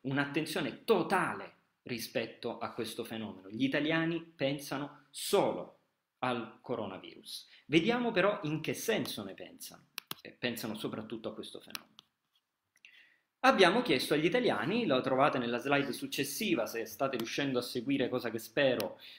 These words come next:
eh, spero che la mia connessione stia reggendo, se non dovesse essere così vi chiedo scusa, in ogni caso troverete la ricerca nel link che trovate nel link, nel, nel, nella diretta.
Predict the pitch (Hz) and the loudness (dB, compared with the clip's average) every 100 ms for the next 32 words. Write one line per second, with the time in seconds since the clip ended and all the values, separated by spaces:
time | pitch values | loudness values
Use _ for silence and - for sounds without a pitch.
0 | _ - - 107 104 104 - 101 101 127 | _ -20 -4 -2 -2 -4 -6 -4 0 0
1 | 120 117 135 127 123 120 - 143 131 120 | 0 0 -2 -2 -2 -4 -4 -2 -2 -4
2 | - 131 120 120 139 135 120 113 - 139 | -2 0 0 0 0 0 0 -2 -2 -2
3 | 131 123 120 120 123 - 117 110 120 131 | -2 0 -2 0 -4 -4 -4 -2 -2 -2
4 | 110 107 113 110 110 107 - - 135 110 | -2 0 0 2 0 -2 -6 -4 -2 -2
5 | 104 - - - _ 113 117 117 117 156 | -4 -8 -20 -20 _ -6 -4 -2 -2 0
6 | 135 117 120 123 131 120 113 113 131 120 | 0 0 0 0 0 0 0 0 -2 -2
7 | - 123 104 120 120 120 131 131 110 110 | -4 -4 -4 -4 -2 0 0 -2 -6 -6
8 | - 117 120 127 156 185 208 214 - 165 | -2 -2 -2 -2 -2 -2 -4 -8 -4 -2
9 | 127 120 110 107 104 104 107 110 107 107 | 0 0 0 0 -2 -6 -8 -4 -2 -4
10 | 98 92 92 - - _ _ _ 117 123 | -6 -10 -12 -16 -20 _ _ _ -2 0
11 | 196 240 170 - 190 - | 2 2 2 2 0 0